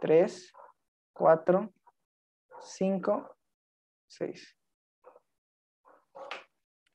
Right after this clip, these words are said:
¿Ok? Vamos a mos-, hacer el mismo algoritmo, pero solo quiero que me muestre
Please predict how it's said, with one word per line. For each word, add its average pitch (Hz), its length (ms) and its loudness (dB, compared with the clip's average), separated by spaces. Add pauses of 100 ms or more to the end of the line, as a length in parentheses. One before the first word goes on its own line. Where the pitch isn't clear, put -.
(100)
¿Ok? 170 140 -2 (640)
Vamos 269 320 10
a 311 40 12
mos-, 220 340 8
hacer 254 320 8
el 277 80 4
mismo 311 200 8
algoritmo, 269 460 6
pero 214 200 6
solo 302 360 4
quiero 269 440 4 (420)
que 202 140 4
me 180 120 4
muestre 240 540 2